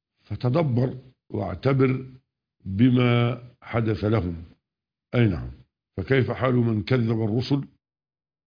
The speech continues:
وما مآلهم؟ وكيف حال من صدق الرسل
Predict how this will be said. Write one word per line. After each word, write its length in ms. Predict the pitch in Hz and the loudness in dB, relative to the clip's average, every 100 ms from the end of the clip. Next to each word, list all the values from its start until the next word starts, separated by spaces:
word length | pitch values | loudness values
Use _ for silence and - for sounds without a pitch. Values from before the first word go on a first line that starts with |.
| - | -2
وما 260 | 117 135 131 | 2 4 4
مآلهم؟ 720 | 139 156 165 113 98 87 78 _ _ _ _ _ _ _ _ _ _ _ _ - | 4 4 4 4 2 -2 -12 _ _ _ _ _ _ _ _ _ _ _ _ -8
وكيف 340 | 127 131 120 127 | 0 2 2 2
حال 580 | 110 117 113 - - | 0 2 0 -4 -8
من 140 | 98 95 | -6 -4
صدق 460 | - 117 107 113 | -4 -2 -4 -4
الرسل 400 | 104 107 - 110 | -4 -4 -2 -4